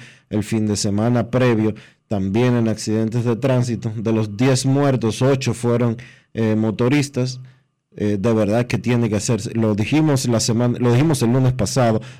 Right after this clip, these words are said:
lo decimos hoy de nuevo, tiene que hacerse algo con el tema de los motoristas en la República Dominicana, imponer la ley,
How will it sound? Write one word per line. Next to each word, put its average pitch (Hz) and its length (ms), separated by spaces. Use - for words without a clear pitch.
lo 104 160
decimos 120 480
hoy 113 140
de 110 140
nuevo, 110 400
tiene 131 340
que 107 80
hacerse 113 480
algo 113 340
con 107 180
el 98 140
tema 113 300
de 113 100
los 110 200
motoristas 110 720
en 104 120
la 98 100
República 110 540
Dominicana, 104 680
imponer 113 600
la 113 220
ley, 135 480